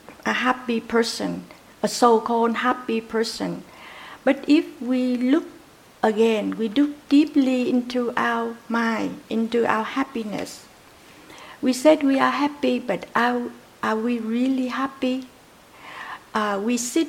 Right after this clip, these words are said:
in a very luxurious car. Are we really happy? We live in a large house. Are we really happy? Yeah.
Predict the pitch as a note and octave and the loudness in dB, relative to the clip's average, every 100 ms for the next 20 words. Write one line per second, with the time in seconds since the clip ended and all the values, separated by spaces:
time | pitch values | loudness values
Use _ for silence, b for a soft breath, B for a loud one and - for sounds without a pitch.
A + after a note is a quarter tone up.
0 | - B3+ B3 A#3 - A#3+ B3 B3 B3 B3 | 0 0 2 0 0 2 2 2 0 -2
1 | - C4 B3+ B3+ C4+ D4 - - B3+ B3 | -2 2 4 4 0 -2 -6 -8 -4 -2
2 | B3 C4 B B B - A3 G#3+ A#3+ B3 | -2 -6 B B B -2 0 0 0 0
3 | A3 C4 C#4+ C#4 B3 C#4 D4 C#4 C4+ C#4 | 2 4 4 4 0 -4 -4 -2 0 -2
4 | - B B B B A#3+ B3 C4+ C#4 B3 | -8 B B B B 0 4 6 4 2
5 | A3+ A3 G#3 G#3+ A3+ A#3+ A#3+ - - B3+ | -2 -2 0 2 2 0 -6 -12 -6 -2
6 | B3+ A3 G3+ - - - b b - A3+ | 0 -2 -4 -10 -18 -20 b b -6 -2
7 | G#3+ A#3 A#3 A3 A#3+ C4+ C4+ C4 D4 D4 | 0 0 0 -2 2 2 2 0 -4 -2
8 | C#4 C4+ C#4 b b b b - A3 G3 | -2 -2 -4 b b b b -8 -6 -6